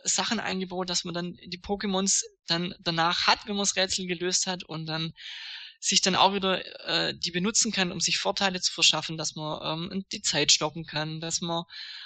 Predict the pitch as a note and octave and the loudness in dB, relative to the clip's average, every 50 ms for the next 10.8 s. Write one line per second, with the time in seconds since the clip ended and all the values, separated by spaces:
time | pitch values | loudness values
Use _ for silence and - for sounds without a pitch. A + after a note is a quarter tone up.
0 | - - - _ - D#3 D#3 D#3+ D#3+ E3 E3+ E3+ - - - - E3 E3+ - F#3+ | -18 -20 -20 _ 2 2 4 4 4 2 -2 -4 -6 -4 0 2 4 4 4 4
1 | F#3 - F3 E3+ - - F3+ F3+ F3 F3 D#3+ E3 F3+ G#3 A3+ A3 - G#3+ G3 - | 2 2 2 0 0 0 0 2 2 4 6 6 6 6 4 2 -4 -6 -6 -4
2 | - F3+ F3+ - - - - _ _ - - - - G3+ A3+ A#3 - - E3 D#3+ | -2 -2 0 0 0 -2 -6 _ _ -20 -14 -8 -4 4 8 8 8 8 6 2
3 | E3 E3+ - - D#3+ F3+ F#3+ - - - - E3+ E3+ - F#3 F#3+ F3+ F3+ E3 - | -2 -4 -4 -4 -4 -4 -2 2 2 2 2 2 -2 -4 -6 -6 -6 -6 -8 -10
4 | D3 - G#3 A3+ - G3 E3 D3+ D3+ D#3+ - - D#3+ D#3 D3 D3+ F3 G3 G#3+ - | -8 -8 -8 -6 -6 -6 -8 -6 -4 -4 -6 -6 -6 -8 -6 -6 -4 -4 -4 -4
5 | - - - - - - - - - - - _ _ _ _ - - - - F3+ | -4 -8 -12 -18 -16 -16 -14 -14 -16 -18 -20 _ _ _ _ -10 -6 -2 0 0
6 | F#3+ F#3+ - - E3 - F3 F3 - F3 D3+ C#3+ C#3 C3+ C#3 D#3 - - _ _ | 0 0 0 -2 -6 -8 -8 -8 -8 -8 -8 -6 -6 -6 -6 -8 -10 -14 _ _
7 | _ _ - D#3+ D#3+ E3+ E3 E3+ - C#3 C3+ B2+ B2+ - - - F3 E3+ E3 E3 | _ _ -2 0 0 0 -2 -4 -6 -8 -12 -14 -14 -8 2 4 6 6 8 6
8 | D#3 - - - E3+ E3+ - F3+ E3+ E3+ - - E3 E3 E3+ D#3 E3 F3+ F#3+ - | 4 2 0 0 0 0 0 0 0 0 0 0 -2 -2 -2 -2 -2 -2 -2 -4
9 | D#3+ D3 D3 C#3+ C#3+ C#3 - - D#3 D#3+ E3 F3 F3+ - - - - - - - | -8 -10 -10 -10 -8 -6 -4 -4 -2 -2 -4 -4 -8 -10 -14 -18 -20 -20 -18 -8
10 | - E3 D#3+ D#3+ E3+ F#3+ G3 G3 G3 F#3+ F#3 - - - - | -4 -2 0 4 6 6 6 4 2 0 -2 -6 -8 -14 -20